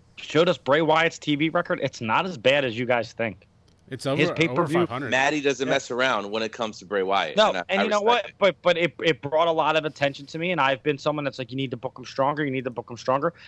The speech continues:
Speaker 1: And I do. And I was sitting on Tuesday night, just name dropping people. Bill Damiano was over, um,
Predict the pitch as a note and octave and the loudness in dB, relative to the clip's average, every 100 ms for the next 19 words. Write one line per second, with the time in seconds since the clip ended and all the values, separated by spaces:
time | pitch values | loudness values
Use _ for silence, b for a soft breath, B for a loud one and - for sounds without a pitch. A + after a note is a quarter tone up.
0 | - F3+ F3+ F3 G#3+ F#3+ C3+ D3+ E3 E3 | 0 2 4 2 2 2 4 2 0 -2
1 | D#3 D3+ - C#3+ - C#3+ C#3 D3 D#3 - | -4 -6 -4 -4 -2 -4 -2 0 0 -2
2 | _ _ _ A#2+ A2 C3 D3 C3+ A2+ A2 | _ _ _ -8 0 0 2 2 0 0
3 | A#2 B2 B2 C3+ C3 B2+ B2+ B2+ D3+ C3+ | -2 -2 2 2 4 2 2 0 0 -2
4 | G#2 G#2+ G#2 A#2 b b b _ C3 B2 | -2 -2 0 -2 b b b _ 0 2
5 | A2+ G#2+ | 2 -2